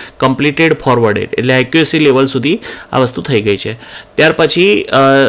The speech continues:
પ્રિન્સિપાલના પોર્ટલની અંદર પ્રિન્સિપાલ પણ એ જ રીતે તમામ વસ્તુઓ ચેક કરશે, બરાબર છે? ચેક કર્યા બાદ, અ, તે તમામ વસ્તુઓ ચેક કર્યા બાદ, અ, ફરીથી એને પણ જો કદાચ ક્વેરી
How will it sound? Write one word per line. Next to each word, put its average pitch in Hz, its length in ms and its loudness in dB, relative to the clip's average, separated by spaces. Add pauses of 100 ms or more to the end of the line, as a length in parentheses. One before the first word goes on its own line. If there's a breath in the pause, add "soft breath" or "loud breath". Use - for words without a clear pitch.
(160)
પ્રિન્સિપાલના 165 580 2
પોર્ટલની 156 460 2
અંદર 151 220 0
પ્રિન્સિપાલ 156 600 0
પણ 165 180 0 (100)
એ 165 180 2
જ 156 100 -2
રીતે 147 320 0 (140)
તમામ 151 340 0
વસ્તુઓ 151 480 2 (540 loud breath)
ચેક 127 300 0
કરશે, 107 380 -4 (100)
બરાબર 175 280 2
છે? 196 160 -2 (440 loud breath)
ચેક 160 280 0
કર્યા 165 260 4
બાદ, 156 360 2
અ, 135 460 0 (140)
તે 156 380 2 (580 loud breath)
તમામ 156 320 2
વસ્તુઓ 160 320 2
ચેક 151 320 0
કર્યા 151 220 4
બાદ, 151 280 2 (460)
અ, 117 60 -4 (680)
ફરીથી 165 440 2 (260)
એને 143 240 0
પણ 160 220 0
જો 151 180 2
કદાચ 151 340 2 (240)
ક્વેરી 147 480 2